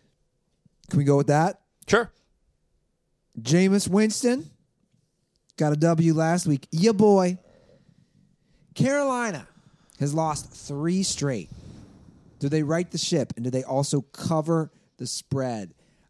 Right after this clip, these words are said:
Speaker 1: I'm gonna say yeah.
Speaker 2: I'm gonna say yeah as well. Um, Tampa Bay, talk about, fir-, first of all, Tampa Bay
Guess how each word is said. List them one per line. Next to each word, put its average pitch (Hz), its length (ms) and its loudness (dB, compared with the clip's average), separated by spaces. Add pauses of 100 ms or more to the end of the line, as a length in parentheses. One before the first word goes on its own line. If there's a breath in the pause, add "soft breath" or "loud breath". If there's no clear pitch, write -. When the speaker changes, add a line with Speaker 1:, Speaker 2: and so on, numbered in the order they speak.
(240)
Speaker 1:
I'm 139 80 -6
gonna 143 120 -4
say 135 240 -2
yeah. 113 360 -6 (140)
Speaker 2:
I'm 117 120 -10
gonna 110 100 -6
say 107 340 -2
yeah 101 220 0
as 95 140 -2
well. 101 520 0 (360 soft breath)
Um, 101 680 0 (720)
Tampa 175 300 -2
Bay, 123 540 2 (760)
talk 160 200 2
about, 135 420 0
fir-, 196 200 -4
first 214 200 2
of 165 40 0
all, 139 120 2
Tampa 147 280 -4
Bay 127 440 2